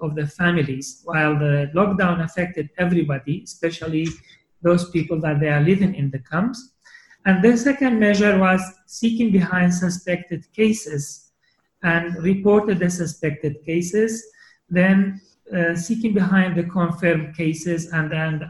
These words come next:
outbreak. Fortunately, we didn't face the scenario, second or third scenario. So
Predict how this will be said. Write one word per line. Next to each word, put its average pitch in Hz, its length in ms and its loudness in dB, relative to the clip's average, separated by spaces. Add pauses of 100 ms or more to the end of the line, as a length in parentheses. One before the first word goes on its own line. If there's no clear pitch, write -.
outbreak. 165 420 -4 (680)
Fortunately, 233 840 4
we 196 140 0
didn't 233 320 0
face 196 460 2
the 175 120 -2
scenario, 180 1040 2 (400)
second 196 560 2
or 170 140 -2
third 202 340 -2
scenario. 160 800 -2 (380)
So 190 420 2